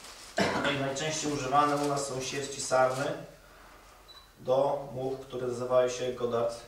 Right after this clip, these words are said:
Sage. O, tutaj pokażę taką muchę. Z spodu jest czerwona, powiem tutaj na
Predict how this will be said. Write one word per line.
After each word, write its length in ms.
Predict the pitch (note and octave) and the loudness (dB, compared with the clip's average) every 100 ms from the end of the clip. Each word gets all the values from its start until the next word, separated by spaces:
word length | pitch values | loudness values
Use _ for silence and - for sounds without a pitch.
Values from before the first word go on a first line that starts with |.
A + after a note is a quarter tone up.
| - - | -20 -18
Sage. 300 | - A#2+ G#2 - - | -6 -2 0 -2 -4
O, 120 | A2 - - - - - - - - - | -6 -6 -12 -20 -20 -20 -20 -20 -20 -16
tutaj 240 | - - - - - - - - - - - - - - | -10 -10 -10 -18 -20 -20 -20 -20 -20 -20 -20 -20 -20 -18
pokażę 320 | - A2+ A2 | -6 -4 -4
taką 260 | A2 G#2+ G#2+ | -6 -6 -6
muchę. 460 | A#2+ A#2+ B2+ B2+ - - - - - - - - - - | -8 -4 -2 -2 -4 -10 -18 -20 -20 -20 -20 -20 -20 -20
Z 40 | |
spodu 320 | - - B2 B2 | -8 -2 -2 -2
jest 200 | A#2+ - | -4 -4
czerwona, 640 | A2+ A#2+ C3+ G#2 - - - | -4 -2 2 4 4 -2 -8
powiem 260 | A2 A2 | -8 -8
tutaj 340 | A2 A2+ A#2 A#2 | -8 -2 0 2
na 340 | A2+ A2 - | 2 -2 -4